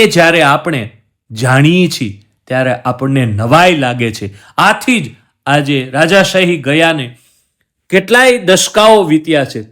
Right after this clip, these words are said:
તેમ છતાં હજી ડાયરાઓમાં રાજાઓની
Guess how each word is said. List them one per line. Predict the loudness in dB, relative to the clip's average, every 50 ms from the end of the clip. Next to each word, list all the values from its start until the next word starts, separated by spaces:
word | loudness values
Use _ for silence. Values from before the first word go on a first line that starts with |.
| -4
તેમ | -2 0 0 -2 -2
છતાં | -4 -6 -4 -4 -2 -2 -2 -2
હજી | -2 -2 -4 -4 -4
ડાયરાઓમાં | -4 -4 0 0 2 2 2 2 0 0 -2 -6 -8 -10 -12 -12 _ _ _ _ _ _ _ -6
રાજાઓની | -2 2 2 2 4 4 2 4 4 2 0 -2 -4 -6 -10